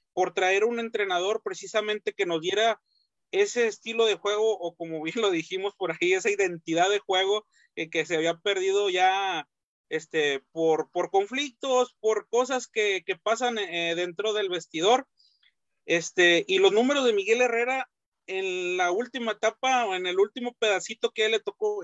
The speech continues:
ya eran malos. O sea, por más que tú querías buscarle el lado positivo a las cosas, de lo que te dio, de lo que hizo, de los récords que rompió, algo que no podías taparle era eso, que ya venía haciendo las cosas mal, que ya venía descartando jugadores, que ya,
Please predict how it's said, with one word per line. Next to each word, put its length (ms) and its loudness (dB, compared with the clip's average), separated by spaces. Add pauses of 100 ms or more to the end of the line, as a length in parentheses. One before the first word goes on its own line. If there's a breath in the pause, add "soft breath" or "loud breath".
ya 140 2
eran 200 -2
malos. 440 -4
O 60 -10
sea, 320 0 (260)
por 200 4
más 220 2
que 120 0
tú 180 -10
querías 300 0
buscarle 400 -2
el 80 0
lado 200 0
positivo 480 -4
a 20 0
las 180 -4
cosas, 400 -2
de 180 -4
lo 140 -6
que 100 -8
te 140 -6
dio, 380 2
de 100 0
lo 160 -2
que 120 -8
hizo, 360 -2
de 120 0
los 140 -2
récords 300 -4
que 120 -8
rompió, 500 -2 (640)
algo 520 4 (220)
que 120 -2
no 200 0
podías 380 0
taparle 600 0
era 260 2
eso, 320 -6
que 80 -10
ya 120 0
venía 200 -4
haciendo 320 -6
las 180 -4
cosas 400 -6
mal, 320 2 (420)
que 120 2
ya 160 4
venía 600 2
descartando 600 -6
jugadores, 800 -2
que 160 -6
ya, 360 4